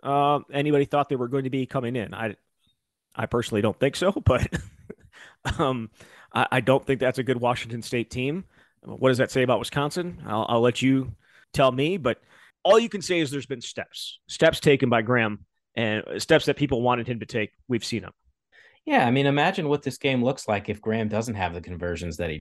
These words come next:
Speaker 2: does on third down. And it's always being able to find the sticks and get a little bit past it. There's a, late in the first quarter, there's a third and three, and he completes a four-yard pass to Chimere Dike for a first down. I think of a play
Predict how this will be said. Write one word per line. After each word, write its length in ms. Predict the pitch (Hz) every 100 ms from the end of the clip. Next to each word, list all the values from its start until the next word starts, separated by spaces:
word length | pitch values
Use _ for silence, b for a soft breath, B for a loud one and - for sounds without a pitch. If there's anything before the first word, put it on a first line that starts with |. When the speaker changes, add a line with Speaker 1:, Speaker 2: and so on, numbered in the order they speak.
| -
Speaker 2:
does 240 | 78 76
on 180 | 80 76
third 260 | - 78 73
down. 240 | 76 76
And 160 | 82 82
it's 240 | 95 90 -
always 340 | 104 127 123
being 220 | 107 110 101
able 220 | 101 98
to 60 |
find 340 | 90 107 101 95
the 40 |
sticks 380 | - - 98 -
and 120 | 85
get 160 | 92 90
a 60 |
little 200 | 87 90
bit 180 | 87 85
past 340 | 85 95 117 -
it. 80 |
There's 200 | 80 82
a, 160 | 85 80 b b b b 90
late 140 | 104
in 60 | 110
the 60 |
first 260 | - 123 -
quarter, 240 | 143 110
there's 180 | 90 85
a 60 | 85
third 340 | - 104 113
and 140 | 123 120
three, 260 | 87 92
and 80 | 104
he 80 | 101
completes 420 | 104 98 107 107
a 80 | 104
four-yard 500 | - 95 101 104 104
pass 240 | 101 107
to 80 | 104
Chimere 420 | - 107 110 107
Dike 380 | 107 117 82 78
for 120 | 78
a 80 | 73
first 280 | 80 73 -
down. 180 | 78 -
I 220 | 107 180
think 220 | 214 110
of 60 | 90
a 80 | 85
play 420 | - 92 95